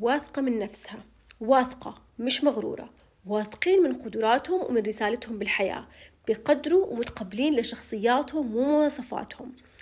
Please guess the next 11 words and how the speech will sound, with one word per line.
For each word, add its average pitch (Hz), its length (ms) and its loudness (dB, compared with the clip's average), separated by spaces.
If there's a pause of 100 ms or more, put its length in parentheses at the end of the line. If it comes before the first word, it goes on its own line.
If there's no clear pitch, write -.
(340)
اسمعوا 330 380 6
هاي 277 60 6
المقولة 240 420 2
وركزوا 220 320 2
فيها 240 240 -4
مزبوط. - 540 -8 (840)
الحياة 254 600 2 (340)
اللي 233 300 -2
انتوا 262 280 2
عايشينها 208 540 -4
حاليًا 226 800 0